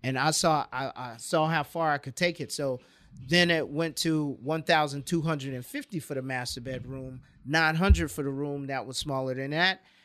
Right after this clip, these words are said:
and then eight fifty for the room that was smaller than that. And then once I got orders to Charleston, uh, to go to Charleston,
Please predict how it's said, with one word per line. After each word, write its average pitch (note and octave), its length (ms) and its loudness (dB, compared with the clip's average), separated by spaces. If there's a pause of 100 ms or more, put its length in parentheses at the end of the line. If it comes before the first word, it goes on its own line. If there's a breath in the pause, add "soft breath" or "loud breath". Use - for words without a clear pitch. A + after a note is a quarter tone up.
and C3 160 -10
then C#3+ 240 -6
eight A3 240 2
fifty D3 360 0
for C#3 140 -10
the C3 80 -8
room B2+ 260 -12
that A2+ 140 -12
was A2+ 120 -16
smaller A#2 400 -12
than G2 160 -12
that. F2+ 280 -20
And D3 160 -2
then E3 360 4 (280 soft breath)
once E3 300 0
I E3 240 2
got E3 280 0
orders D3 400 -2
to - 120 -10
Charleston, E3 720 -2 (240)
uh, B2+ 260 -8 (180)
to - 120 -4
go C#3+ 200 0
to C#3 80 -4
Charleston, F#3 580 -4